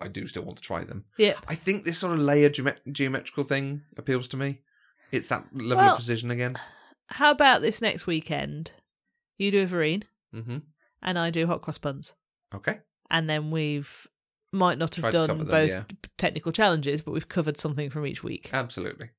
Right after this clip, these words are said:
Speaker 1: That sounds good. And then we
Speaker 2: Oh,
Speaker 1: can
Speaker 2: and then we could do <laughs> whatever this third technical
Speaker 1: And then we've got
Speaker 2: challenge.
Speaker 1: this week's to catch up on <laughs> as
Speaker 2: Okay,
Speaker 1: well.
Speaker 2: so, so three, three somethings
Speaker 1: So,
Speaker 2: this
Speaker 1: so
Speaker 2: weekend.
Speaker 1: what we might be doing is catch-up episodes at the end of the season.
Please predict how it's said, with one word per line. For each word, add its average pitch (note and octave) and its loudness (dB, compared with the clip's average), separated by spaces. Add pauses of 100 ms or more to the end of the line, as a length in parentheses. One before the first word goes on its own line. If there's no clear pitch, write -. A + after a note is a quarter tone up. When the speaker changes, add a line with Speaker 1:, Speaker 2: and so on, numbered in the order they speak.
Speaker 1:
That G2 -10
sounds F#2+ -10
good. G2 -4
And G2 -6
then G2 -4
we - 2
Speaker 2:
Oh, G3 6
Speaker 1:
can F3+ 10
Speaker 2:
and F3 4
then F3 2
we F3 4
could F3+ 0
do F#3+ 8
<laughs> - 0
whatever B3 10
this G#3 8
third A3+ 10
technical - 6
Speaker 1:
And A#2+ 6
then A#2 8
we've G#2 6
got A#2 10
Speaker 2:
challenge. G#2+ 6
Speaker 1:
this B2+ 4
week's G#2 -2
to A#2 -6
catch A#2+ 2
up A#2+ -4
on G#2 0
<laughs> - -4
as E3+ 6
Speaker 2:
Okay, C#3+ 4
Speaker 1:
well. G2+ 2
Speaker 2:
so, G3+ 6
so G#3+ 4
three, B3 2
three B3 4
somethings E3+ 2
Speaker 1:
So, D3 2
Speaker 2:
this E3+ 2
Speaker 1:
so F#3 0
Speaker 2:
weekend. D#3+ 4
Speaker 1:
what C#3+ 2
we B2+ 0
might C#3+ 2
be A#2+ 2
doing G#2+ 4
is G#2 0
catch-up - -4
episodes G2 0
at F2+ -4
the G2+ -2
end C#3+ 0
of G2+ -4
the G2+ -4
season. G2 -2